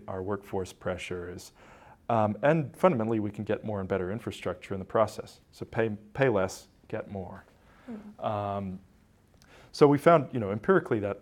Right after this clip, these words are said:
Speaker 1: that that's something we should chase.
Speaker 2: Yeah, so can you provide some historical context around productivity,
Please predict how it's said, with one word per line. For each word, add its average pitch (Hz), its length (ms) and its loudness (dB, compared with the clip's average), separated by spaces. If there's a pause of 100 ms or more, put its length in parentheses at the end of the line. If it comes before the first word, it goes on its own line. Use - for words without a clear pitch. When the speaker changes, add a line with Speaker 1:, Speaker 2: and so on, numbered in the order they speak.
(140)
Speaker 1:
that - 260 -2
that's 104 200 -2
something 92 320 -2
we 90 100 -12
should 90 160 -14
chase. - 460 -10 (640)
Speaker 2:
Yeah, 359 220 -6
so 277 260 -6 (140)
can 320 180 -12
you 440 260 -4
provide 208 560 -4
some 214 440 -8
historical 208 640 -8 (260)
context - 840 -6
around 185 480 -4 (100)
productivity, 185 1040 -8